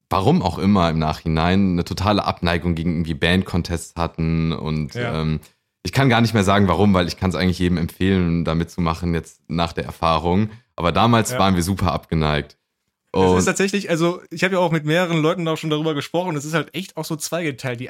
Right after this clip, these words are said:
Speaker 2: einen sagen
Speaker 1: Mhm.
Speaker 2: echt so, "Ey, es ist total furchtbar", und wenn man mal
Speaker 1: <laughs> Ja.
Speaker 2: dabei ist, dann ist die Organisation grottig und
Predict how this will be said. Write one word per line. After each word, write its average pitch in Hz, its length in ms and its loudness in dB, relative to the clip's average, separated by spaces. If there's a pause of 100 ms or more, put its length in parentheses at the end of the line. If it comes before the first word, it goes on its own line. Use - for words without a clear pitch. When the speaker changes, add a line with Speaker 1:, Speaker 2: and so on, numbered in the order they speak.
Speaker 2:
einen 117 220 0
sagen 101 220 4
Speaker 1:
Mhm. 107 40 0
Speaker 2:
echt 120 100 -2
so, 120 60 -8
"Ey, 110 140 -6
es 107 100 -12
ist - 300 -14
total 131 500 -6
furchtbar", 135 600 -6
und 117 180 -4
wenn 135 100 0
man 143 100 0
mal 131 60 0
Speaker 1:
<laughs> 107 80 2
Ja. 135 80 0
Speaker 2:
dabei 131 220 -2
ist, 131 80 -8
dann 117 100 -8
ist 117 160 -12
die 123 80 -14
Organisation 120 800 -8
grottig 127 640 -6
und 123 200 -8